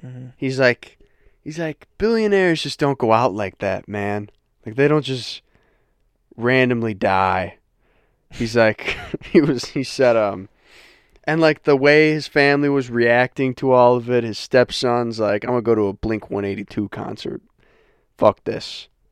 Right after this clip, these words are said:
Speaker 2: I'm
Speaker 1: Oh, I seen that, yeah.
Speaker 2: But, uh, like, just the way it all played out,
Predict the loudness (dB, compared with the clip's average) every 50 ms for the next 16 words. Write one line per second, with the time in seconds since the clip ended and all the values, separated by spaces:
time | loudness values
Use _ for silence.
0 | _ _ _ _ _ _ _ _ _ _ _ _ _ _ _ _ -10 -4 -4 -2
1 | -2 -4 -6 -8 -12 -12 -8 -4 -2 -2 -2 -4 -6 -10 -14 -16 -14 -12 -12 -12
2 | -12 -12 -12 -12 -10 -2 2 4 4 6 6 4 4 4 2 2 -2 -4 -6 _
3 | _ _ _ _ _ _ _ _ _ _ _ _ _ _ _ _ _ -8 -6 -6
4 | -6 -6 -10 -18 _ _ _ _ _ _ _ _ -16 -16 -6 -4 -2 2 4 6
5 | 6 8 8 6 4 4 2 -2 0 0 2 2 4 4 4 4 2 0